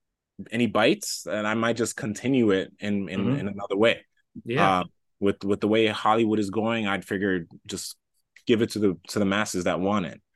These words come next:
Speaker 2: Yeah.
Speaker 1: Uh, but yeah, I can't wait for the, the, the next book. Uh, I'm, I, so I wrote all five scripts,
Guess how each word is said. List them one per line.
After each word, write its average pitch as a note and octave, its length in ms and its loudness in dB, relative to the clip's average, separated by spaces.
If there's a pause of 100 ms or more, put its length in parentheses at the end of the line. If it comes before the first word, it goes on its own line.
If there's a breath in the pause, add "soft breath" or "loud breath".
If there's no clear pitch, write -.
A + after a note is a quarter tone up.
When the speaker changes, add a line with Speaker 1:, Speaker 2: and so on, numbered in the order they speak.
(160)
Speaker 2:
Yeah. G2+ 300 -10 (260)
Speaker 1:
Uh, F2 300 -4
but G2 140 2
yeah, G2 240 4
I A#2+ 160 4
can't C3+ 240 2
wait A#2+ 180 4
for G2 280 0
the, F#2+ 380 0
the, F#2 280 -6
the E2+ 160 -6
next F#2 320 -2
book. D#2+ 320 -6
Uh, F2 300 -2 (100)
I'm, A#2+ 340 2
I, A2+ 240 0 (300 loud breath)
so - 160 2
I C3 80 6
wrote D3+ 240 8
all C3 160 8
five G#2+ 240 2
scripts, - 520 -6